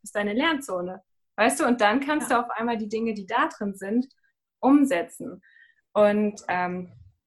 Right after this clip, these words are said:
Speaker 1: ich find, das ist einfach so ein, so ein schöner Prozess, wenn man das dann auch bei anderen Frauen, bei anderen Mädchen sieht, wie sie wirklich über sich hinauswachsen und da lernen, ganz persönlich für sich ihre,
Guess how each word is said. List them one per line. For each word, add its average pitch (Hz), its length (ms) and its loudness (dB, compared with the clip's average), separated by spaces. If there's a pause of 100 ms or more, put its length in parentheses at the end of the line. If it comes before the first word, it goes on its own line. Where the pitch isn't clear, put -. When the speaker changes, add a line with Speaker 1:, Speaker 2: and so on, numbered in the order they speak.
(180)
Speaker 1:
ich 247 160 0
find, 254 180 2
das 247 160 -2
ist 226 120 -4
einfach 226 260 0
so 240 240 0
ein, 262 340 4 (220)
so 240 240 -4
ein 208 460 -4
schöner 269 460 2
Prozess, 247 480 0
wenn 226 120 0
man 208 120 -2
das 202 140 -4
dann 190 160 -6
auch 185 220 -4
bei 196 80 -4
anderen 226 520 -2
Frauen, 214 400 0
bei 202 160 -2
anderen 196 320 -8
Mädchen 226 420 -6
sieht, 233 280 -6 (460)
wie 208 160 -6
sie 220 460 -4
wirklich 240 400 -4
über 214 180 -6
sich 220 180 -8
hinauswachsen 208 1200 -4 (500)
und 202 600 -2
da 196 520 0
lernen, 277 920 2
ganz 262 300 0
persönlich 247 560 0
für 208 120 -6
sich 190 440 -8
ihre, 202 600 -4